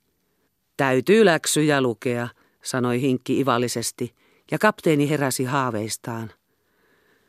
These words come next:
"Saatana", huusi hän kalpeana, nousi pystyyn ottaen airon käteensä ja ylimalkaisessa raivossa alkoi sillä ruveta huitomaan ympärilleen. Hinkki säikähti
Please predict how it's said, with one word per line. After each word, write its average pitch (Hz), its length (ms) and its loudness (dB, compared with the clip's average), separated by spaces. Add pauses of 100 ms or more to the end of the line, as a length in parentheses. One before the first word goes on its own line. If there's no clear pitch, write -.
(460)
"Saatana", 156 960 0 (640)
huusi 156 280 0
hän 143 180 0
kalpeana, 127 640 -2 (540)
nousi 240 300 6
pystyyn 165 500 0
ottaen 165 440 0
airon 170 340 2
käteensä 143 560 0 (380)
ja - 80 0
ylimalkaisessa 156 840 4
raivossa 165 560 2
alkoi 151 420 0
sillä 175 320 2
ruveta 151 400 0
huitomaan 139 480 2
ympärilleen. 113 760 -2 (1700)
Hinkki 302 320 6
säikähti 156 760 0